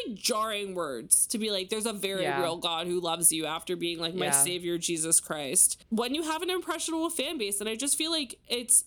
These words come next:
Speaker 1: insane to not think about that as a public figure, because there are so many celebrities who do go to church and don't really talk about their religion, because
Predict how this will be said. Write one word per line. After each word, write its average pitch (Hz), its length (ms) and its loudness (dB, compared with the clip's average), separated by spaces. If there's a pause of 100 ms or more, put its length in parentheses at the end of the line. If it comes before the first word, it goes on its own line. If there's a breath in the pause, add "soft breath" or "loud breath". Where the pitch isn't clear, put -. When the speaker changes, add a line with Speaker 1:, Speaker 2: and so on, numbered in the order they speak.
(160)
Speaker 1:
insane 269 580 2
to 208 100 -4
not 208 220 -2
think 170 220 -4
about 233 300 -4
that 277 500 -2 (180)
as 196 560 2
a 214 80 -2
public 185 380 -4
figure, 135 520 -4 (280 loud breath)
because 254 260 -2
there 277 180 -2
are 294 220 0
so 269 300 4
many 311 480 -2
celebrities 220 800 0
who 220 420 -2 (340 loud breath)
do 311 160 2
go 330 140 0
to 220 100 -2
church 175 600 -2
and 226 160 -2
don't 226 240 -4
really 220 240 -2
talk 202 280 -4
about 180 280 -4
their 175 120 -2
religion, 170 600 -2
because 202 600 0